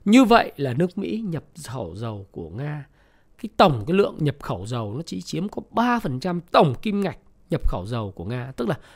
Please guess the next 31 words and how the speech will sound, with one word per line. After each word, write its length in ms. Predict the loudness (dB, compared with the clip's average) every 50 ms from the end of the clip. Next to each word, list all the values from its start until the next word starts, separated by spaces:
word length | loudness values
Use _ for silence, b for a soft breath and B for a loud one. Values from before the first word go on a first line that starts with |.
| B B B
một 200 | B -4 -2 2
trăm 220 | 4 6 6 6 6
thùng 200 | 4 4 4 4
nhập 160 | 2 0 -2
khẩu 120 | -4 -6
vào 120 | -4 -4 -6
Mỹ 200 | -6 -6 -8 -10
thì 80 | -12 -14
chỉ 120 | -16 -16 -16
có 120 | -14 -12 -10
ba 180 | -10 -10 -12 -12 -14
thùng 160 | -12 -12 -12
dầu 180 | -12 -14 -16 -16
của 140 | -14 -14
Nga. 220 | -14 -14 -14 -14 -16 _ b b b b b b
Do 120 | -6 -6
đó 140 | -4 -4 -4
việc 300 | -4 -6 -6 -6 -4 0
cấm 300 | 2 4 4 4 2 -2 -2
dầu 240 | -2 -4 -4 -6 -8 _
của 80 | -10 -8
Nga 220 | -6 -6 -6 -8 -10
là 140 | -12 -8 -6
rất 200 | -6 -6 -6 -6
dễ 140 | -10 -12 -10
dàng, 260 | -10 -12 -12 -14 -16 _ _ _ -20 b b b b b b b
rất 260 | 0 0 0 2 2
đơn 200 | 0 0 0 0
giản. 240 | -4 -8 -10 -12 -16 -20 -20 -20 _ _ _ _ _ _ _ _ -4
Bởi 140 | 0 0 2
vì, 220 | 2 0 0 -2